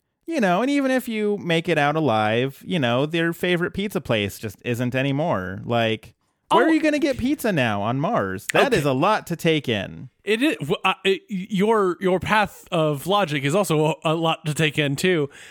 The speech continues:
Speaker 2: I'm just saying, if I'm getting on a flight, and that's not even a never gonna see you again situation, and I sit down in my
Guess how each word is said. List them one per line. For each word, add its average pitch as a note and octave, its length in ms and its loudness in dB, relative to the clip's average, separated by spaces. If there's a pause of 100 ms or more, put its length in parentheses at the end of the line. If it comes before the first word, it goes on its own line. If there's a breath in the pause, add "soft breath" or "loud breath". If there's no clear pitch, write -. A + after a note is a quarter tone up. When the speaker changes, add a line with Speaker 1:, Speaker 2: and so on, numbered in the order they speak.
(160 loud breath)
Speaker 2:
I'm E4 140 2
just E4+ 180 0
saying, G#3+ 260 2
if F3 140 0
I'm D4 200 0
getting G#3 240 0
on D#3 100 2
a A#2+ 100 -4
flight, B2+ 460 -6
and G#3+ 100 0
that's F4+ 140 0
not A#3 160 2
even E3 240 0
a C3+ 420 -2
never E3+ 440 0
gonna D3+ 220 0
see - 160 -2
you D3 140 2
again C3 300 0
situation, B2 720 -4 (460 soft breath)
and D#3+ 160 0
I G#3+ 220 2
sit A3 200 -4
down G3 300 2
in F3+ 100 2
my F#3 300 0